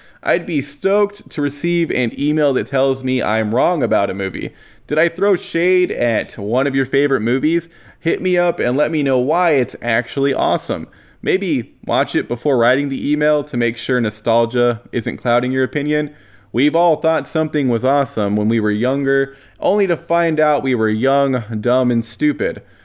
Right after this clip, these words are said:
I'm not saying you listeners were dumb and stupid, but I know I was.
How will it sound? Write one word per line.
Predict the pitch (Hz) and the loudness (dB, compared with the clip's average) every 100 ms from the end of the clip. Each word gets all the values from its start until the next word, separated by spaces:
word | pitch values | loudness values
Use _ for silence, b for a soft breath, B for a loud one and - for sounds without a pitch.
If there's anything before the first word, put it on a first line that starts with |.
| b - | b -4
I'm | 185 | 2
not | 226 - | 2 0
saying | 202 202 | -2 0
you | 175 | 2
listeners | 160 165 165 160 113 | 0 -2 -2 -2 0
were | 117 | -2
dumb | 107 139 131 | 0 0 0
and | 107 | -2
stupid, | - 143 147 110 104 107 b b | -2 0 0 2 -2 -4 b b
but | 113 | 0
I | 135 156 | 2 4
know | 185 180 | 4 4
I | 190 143 | 4 4
was. | 117 113 110 110 | 4 4 2 -4